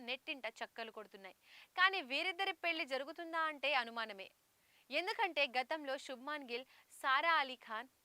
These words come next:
సచిన్ టెండూల్కర్ కూతురు సారాతో పాటు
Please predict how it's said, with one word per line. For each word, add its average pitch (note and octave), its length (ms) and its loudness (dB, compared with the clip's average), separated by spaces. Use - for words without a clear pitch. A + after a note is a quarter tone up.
సచిన్ C#4 380 -4
టెండూల్కర్ C4 460 -6
కూతురు A3+ 360 -12
సారాతో A#3+ 500 0
పాటు G3+ 300 -6